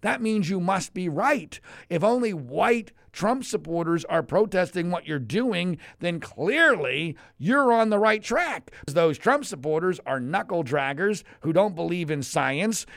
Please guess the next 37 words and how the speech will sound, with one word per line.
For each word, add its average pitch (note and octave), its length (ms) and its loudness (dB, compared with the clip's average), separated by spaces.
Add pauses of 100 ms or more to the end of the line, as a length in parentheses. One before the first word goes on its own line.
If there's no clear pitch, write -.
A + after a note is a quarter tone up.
(160)
and D#3 360 0
they're D3+ 280 0
cult F#3+ 320 2
members, D3+ 520 0 (180)
and E3+ 180 -2
so E3 140 -2
therefore E3+ 640 0 (180)
we're G3 320 4
gonna A3 200 2
just F#3+ 220 0
disregard F#3 640 0
what D#3 160 -2
they're C#3 160 -4
saying, D3 440 -2
and D3 160 -4
they're, A3+ 200 2
they're, E3 260 -6
they G#3 180 2
just, G3+ 240 -2
they're G3+ 180 4
just E3 260 -4
a E3+ 60 0
death F3+ 380 2
cult. B2+ 320 -2 (220)
They F#3+ 160 0
all A3 200 6
wanna G3 300 0
die. B2+ 720 0 (540)
And F3+ 140 0
so G#3 400 0 (140)
this F3+ 340 -6
is B3 120 -8
the A#3 100 -4
perfect G#3 520 -2
storm A3 420 -2
of E3+ 120 -2
circumstances E3 1040 0